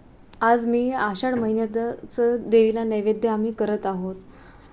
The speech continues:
तर सकाळच्या व्हिडिओला सकाळपास-, आजपास-, म्हणजे सकाळी लवकर उठून सुरुवात झालेली आहे. तर सर्वप्रथम मी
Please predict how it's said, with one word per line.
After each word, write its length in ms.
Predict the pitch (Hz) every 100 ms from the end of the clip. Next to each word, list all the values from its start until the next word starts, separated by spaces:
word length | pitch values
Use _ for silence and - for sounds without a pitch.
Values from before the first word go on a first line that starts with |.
| - -
तर 200 | 240 262
सकाळच्या 760 | 262 233 240 233 240 269 254
व्हिडिओला 600 | 240 226 233 233 233 247 254
सकाळपास-, 640 | - 220 226 220 233 226 - -
आजपास-, 560 | 214 214 220 214 - -
म्हणजे 260 | 233 233 311
सकाळी 680 | 311 - 233 247 277 311 233
लवकर 400 | 208 226 254 240 -
उठून 380 | 226 220 247 277
सुरुवात 360 | 269 233 220 226
झालेली 400 | 214 196 202 226
आहे. 240 | 208 180 - - - - - - -
तर 40 |
सर्वप्रथम 600 | 240 254 285 277 240 247
मी 380 | 247 247 254 262